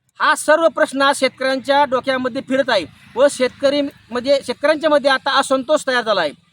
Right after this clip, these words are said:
या अंतोष-, असंतोषाचा एक भाग म्हणून कानगाव या ठिकाणावरून शेतकऱ्यांच्या वतीने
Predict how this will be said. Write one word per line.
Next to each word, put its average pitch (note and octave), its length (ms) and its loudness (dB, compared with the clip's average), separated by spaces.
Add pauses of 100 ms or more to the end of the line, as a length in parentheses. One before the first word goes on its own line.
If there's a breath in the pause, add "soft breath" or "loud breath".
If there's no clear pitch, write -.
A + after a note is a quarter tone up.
(200)
या C4 100 0
अंतोष-, D4 380 -2 (120)
असंतोषाचा D4 600 0
एक C#4 100 0
भाग C#4+ 200 4
म्हणून C#4 240 0 (380)
कानगाव D4 360 2
या E4 80 4
ठिकाणावरून B3+ 600 -2 (260)
शेतकऱ्यांच्या D#4 680 0
वतीने G#3 460 -2